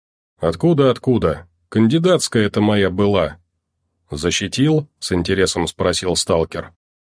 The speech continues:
«Какой там? Зарезали нафиг. Как узнали, что я про каннабис дело веду, так и ополчились, придурки очкастые.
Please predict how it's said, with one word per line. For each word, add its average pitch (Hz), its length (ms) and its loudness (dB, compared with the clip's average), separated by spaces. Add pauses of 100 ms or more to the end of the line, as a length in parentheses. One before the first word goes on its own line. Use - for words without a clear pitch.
(220)
«Какой 135 460 2
там? 87 280 0 (220)
Зарезали 123 600 2
нафиг. 98 500 0 (340)
Как 131 220 0
узнали, 151 400 4
что 135 180 0
я 127 140 4
про 123 180 0
каннабис 117 540 2
дело 113 280 2
веду, 95 400 -2 (120)
так 127 220 0
и - 20 4
ополчились, 135 880 0 (280)
придурки 110 580 0
очкастые. 92 800 0